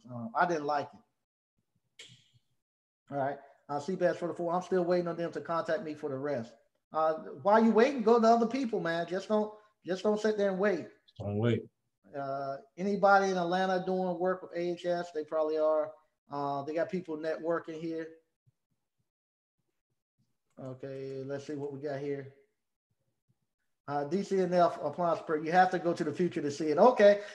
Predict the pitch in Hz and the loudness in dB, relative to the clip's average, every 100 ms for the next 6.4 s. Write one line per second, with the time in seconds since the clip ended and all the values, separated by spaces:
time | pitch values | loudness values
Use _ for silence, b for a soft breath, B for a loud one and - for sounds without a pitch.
0 | B 214 226 233 214 220 226 202 185 180 | B 4 6 6 8 10 10 10 10 10
1 | 180 175 160 170 196 208 208 185 175 170 | 10 8 6 6 8 10 10 10 8 8
2 | 196 190 190 202 190 180 202 190 185 196 | 6 4 2 4 2 2 0 2 4 6
3 | 185 180 196 185 165 160 - B B 196 | 6 2 0 2 4 4 2 B B 4
4 | 190 175 - 208 214 214 226 202 285 - | 4 4 2 4 4 4 6 6 4 8
5 | 285 294 - 220 185 185 165 165 165 165 | 10 10 8 6 8 6 4 2 4 2
6 | - 160 160 | -2 -2 -2